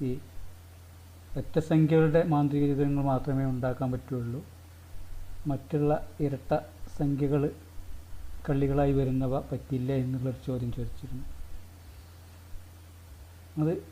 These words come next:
പറ്റും. ആറ്, എട്ട്, പത്ത് എന്നിവ ഉപയോഗിച്ച് ഒക്കെ നമുക്ക് മാന്ത്രിക ചതുരങ്ങൾ നിർമ്മിക്കാവുന്നതാണ്. പക്ഷേ നമ്മൾ ഒറ്റ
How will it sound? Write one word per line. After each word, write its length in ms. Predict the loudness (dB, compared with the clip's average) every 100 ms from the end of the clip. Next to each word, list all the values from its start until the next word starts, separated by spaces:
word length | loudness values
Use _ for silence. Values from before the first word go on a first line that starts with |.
| -18 2
പറ്റും. 340 | 2 4 2 0 -6 -18 -12 -2 4
ആറ്, 240 | 6 6 2 -2 -8 -2
എട്ട്, 240 | -2 0 -4 0
പത്ത് 240 | -2 0 2 4
എന്നിവ 220 | 4 4 2 0
ഉപയോഗിച്ച് 580 | 0 2 4 2 -2 -4 -6 -6 -10 -14 -20 -20 -20 -10 -6
ഒക്കെ 160 | -2 0 2
നമുക്ക് 320 | 0 0 -2 -4 -6 -2
മാന്ത്രിക 320 | 0 0 0
ചതുരങ്ങൾ 320 | 0 0 0 0
നിർമ്മിക്കാവുന്നതാണ്. 880 | -2 -2 -2 -2 -2 0 -2 -4 -6 -8 -10 -12 -10 -8 -8 -8 -10 -10
പക്ഷേ 200 | -4 0 2
നമ്മൾ 160 | 2 2 0 -2 -12 -10 -10 -8 -4
ഒറ്റ 160 | -4